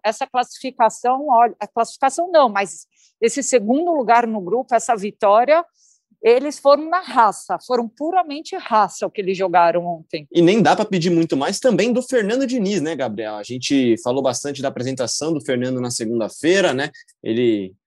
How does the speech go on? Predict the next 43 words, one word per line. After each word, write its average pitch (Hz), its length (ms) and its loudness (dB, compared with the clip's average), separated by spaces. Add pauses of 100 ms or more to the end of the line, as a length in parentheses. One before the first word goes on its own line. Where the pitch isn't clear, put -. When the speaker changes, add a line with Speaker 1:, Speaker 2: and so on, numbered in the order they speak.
(160)
Speaker 2:
chegou 151 380 0
no 151 140 0
clube 135 420 -4
depois 143 500 0
da, 139 80 -2
de-, 127 180 -6
depois 139 300 -4
da 135 320 -4
vitória 131 340 -4
contra 120 200 -14
o 110 40 -16
São 117 200 -6
Bento, 139 320 2
né? 127 100 0
Assume 139 320 -2
o 123 60 -2
time 131 180 -4
oficialmente 120 480 -4
depois 123 300 2
da 123 80 0
vitória 113 300 -4
contra 107 200 -10
o - 40 -10
São 113 180 -2
Bento. 170 420 2 (460)
Em 143 260 0
menos 165 280 4
de 170 80 2
quarenta 160 360 -2
e 156 40 0
oito 147 200 -6
horas, 147 500 -2
já 196 120 -10
tinha 185 180 -4
um 175 80 -2
Boca 180 300 -2
Juniors, 147 440 -6
só 233 220 -2
um 240 60 -2
Boca 196 260 -4
Juniors 151 280 -8
pela 143 200 -2
frente, 143 460 -6